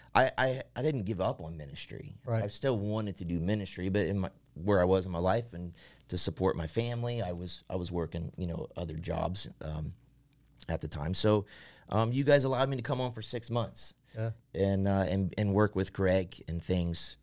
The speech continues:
Speaker 1: and to, to learn, you know, kind of, you know, a crash course. And I, I probably couldn't ask for a better teacher. Um,
Speaker 2: Yeah.
Speaker 1: Greg Campbell is probably one of the, the, the kindest teachers and patient people I know.
Speaker 2: <laughs>
Speaker 1: And, um,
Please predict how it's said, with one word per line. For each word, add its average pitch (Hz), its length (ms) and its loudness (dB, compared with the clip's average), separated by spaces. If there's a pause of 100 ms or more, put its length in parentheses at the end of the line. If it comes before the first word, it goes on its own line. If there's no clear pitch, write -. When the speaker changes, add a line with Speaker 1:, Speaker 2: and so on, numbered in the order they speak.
Speaker 1:
and 85 380 -6
to, 87 160 0 (760)
to 123 120 4
learn, 107 840 2 (220)
you 95 120 -2
know, 92 140 2
kind 98 320 2
of, - 320 0 (360)
you 85 80 -6
know, 82 100 -6
a 82 80 -4
crash 98 440 0
course. - 440 -12
And 110 140 0
I, - 20 2 (140)
I 110 40 4
probably 165 220 4
couldn't 117 200 2
ask 104 200 2
for 98 120 0
a 87 40 0
better 85 220 0
teacher. 76 460 -4 (200)
Um, 90 120 -4
Speaker 2:
Yeah. 95 120 -4 (160)
Speaker 1:
Greg 101 220 0
Campbell 92 260 -4
is 87 60 -6
probably 90 200 2
one 87 120 2
of 82 80 -2
the, 85 120 -2 (140)
the, 82 220 -4 (100)
the 90 120 0
kindest 101 580 2
teachers 90 500 -4
and 78 100 -4
patient - 440 -4
people 95 260 -2
I 80 80 0
know. 87 320 4 (340)
Speaker 2:
<laughs> - 20 -2
Speaker 1:
And, 98 560 2
um, 90 360 2